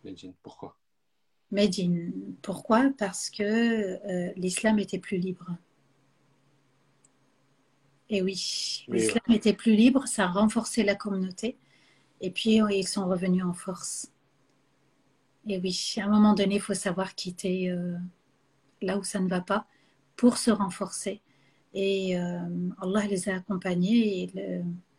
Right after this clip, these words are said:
Speaker 2: euh, là où, euh, quand on dit Médine, on dit Hijra, c'est le moment où le, où, où le prophète, alayhi salatu salam, dit à Abu Bakr,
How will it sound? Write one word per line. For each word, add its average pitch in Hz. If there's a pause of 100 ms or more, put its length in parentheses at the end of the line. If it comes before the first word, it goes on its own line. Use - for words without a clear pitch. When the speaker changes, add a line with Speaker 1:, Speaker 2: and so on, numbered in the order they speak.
(1400)
Speaker 2:
euh, 190 (2500)
là 233
où, 226
euh, 180 (640)
quand 208
on 202
dit 226
Médine, 208
on 196
dit 185
Hijra, 190 (1300)
c'est 208
le 208
moment 220
où 214
le, 202
où, 202
où 196
le 196
prophète, 220
alayhi 202
salatu 190
salam, 208
dit 202
à 190
Abu 190
Bakr, 208